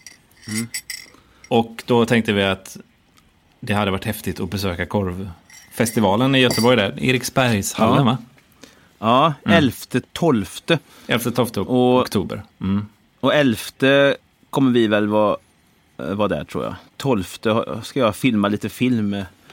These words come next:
Speaker 1: ett gäng i Angered för en grej vi håller på med. Men elfte,
Speaker 2: Ja.
Speaker 1: då,
Speaker 2: Ja, så,
Speaker 1: då
Speaker 2: så kom ner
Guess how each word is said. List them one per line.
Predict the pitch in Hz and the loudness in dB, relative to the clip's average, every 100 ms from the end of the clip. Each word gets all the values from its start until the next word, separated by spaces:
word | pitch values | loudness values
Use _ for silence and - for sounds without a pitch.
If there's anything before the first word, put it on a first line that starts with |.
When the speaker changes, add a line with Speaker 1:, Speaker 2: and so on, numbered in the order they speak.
| - _ | -20 _
Speaker 1:
ett | - 110 | -10 -2
gäng | 117 104 98 90 | 0 2 0 -4
i | 110 - | -6 -4
Angered | 117 104 95 104 117 - - | -2 -2 -2 -4 -6 -8 -8
för | |
en | 113 110 | -4 0
grej | 98 | -2
vi | 90 | -2
håller | 92 92 | -4 -6
på | 98 | -8
med. | 82 82 - _ _ | -10 -12 -16 _ _
Men | - 165 | 0 2
elfte, | 156 127 95 104 196 170 _ - - - _ - | 2 0 2 2 2 0 _ -20 -20 -20 _ -16
Speaker 2:
Ja. | - - | -16 -10
Speaker 1:
då, | 120 - | -2 2
Speaker 2:
Ja, | 113 160 143 139 | 4 4 2 0
så, | 131 131 - | 0 0 0
Speaker 1:
då | 180 | -4
Speaker 2:
så | - | 0
kom | 139 131 131 | 4 4 6
ner | 131 165 180 185 | 4 4 2 -2